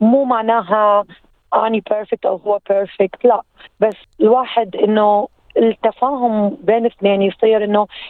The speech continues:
شوية تنازل منا، شوية تنازل منا، إنه مو أني صح دائمًا وأنت غلط دائمًا، أو the other way around. لازم يكون إنه، "Okay, I made a mistake." Like, yes,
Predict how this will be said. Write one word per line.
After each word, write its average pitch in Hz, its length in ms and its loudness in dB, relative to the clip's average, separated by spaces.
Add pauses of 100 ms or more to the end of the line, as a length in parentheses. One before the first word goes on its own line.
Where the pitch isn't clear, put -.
شوية 262 260 0
تنازل 247 420 0
منا، 220 280 2
شوية 220 240 0
تنازل 214 420 0
منا، 202 380 0 (360)
إنه 226 200 2
مو 254 280 2
أني 233 300 0
صح 233 180 -2
دائمًا 240 600 0
وأنت 214 340 2
غلط 202 340 -2
دائمًا، 196 520 0 (360)
أو 214 400 2
the 202 80 0
other 226 220 0
way 196 180 2 (120)
around. 175 320 0 (580)
لازم 240 300 0
يكون 240 400 0
إنه، 233 300 2
"Okay, 214 400 -4
I 220 160 -2
made 240 200 -2
a 262 160 2
mistake." 202 640 -2 (640)
Like, 202 360 -2 (540)
yes, 214 280 2